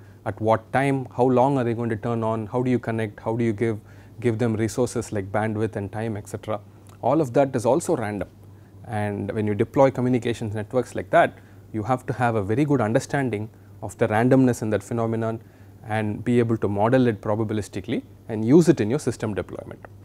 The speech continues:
Otherwise, you will be wasting a lot of bandwidth. Bandwidth, as you know, is very, very expensive. Now, similar situations arise in signal processing.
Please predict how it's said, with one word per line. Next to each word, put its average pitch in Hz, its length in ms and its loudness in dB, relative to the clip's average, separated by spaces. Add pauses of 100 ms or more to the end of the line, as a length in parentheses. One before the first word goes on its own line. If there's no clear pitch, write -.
(340)
Otherwise, 127 440 2
you 139 60 4
will 131 60 4
be 135 120 4
wasting 131 380 2
a - 20 0
lot 135 160 2
of 123 60 -2
bandwidth. 127 420 0
Bandwidth, 113 400 -2
as 113 160 -2
you 113 60 -2
know, 117 180 -4
is 123 100 -4
very, 123 200 -2
very 107 180 -2
expensive. - 420 -12 (540)
Now, 127 80 -2
similar 156 320 6
situations 135 540 2
arise 127 240 2
in 139 60 -4
signal 165 280 0
processing. - 500 -6